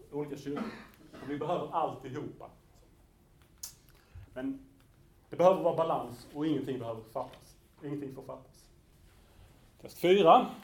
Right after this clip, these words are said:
Gör undervisningen, gör undervisningen Gud större eller mindre,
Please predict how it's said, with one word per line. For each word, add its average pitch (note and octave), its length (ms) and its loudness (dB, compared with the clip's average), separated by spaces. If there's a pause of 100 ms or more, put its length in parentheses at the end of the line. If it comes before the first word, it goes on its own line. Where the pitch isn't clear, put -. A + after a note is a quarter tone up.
(1300)
Gör F#3+ 340 6
undervisningen, D#3+ 760 0 (1600)
gör E3+ 360 10
undervisningen E3+ 800 8
Gud D#3 280 6
större C#3+ 640 4
eller D3+ 260 2
mindre, D#3 600 2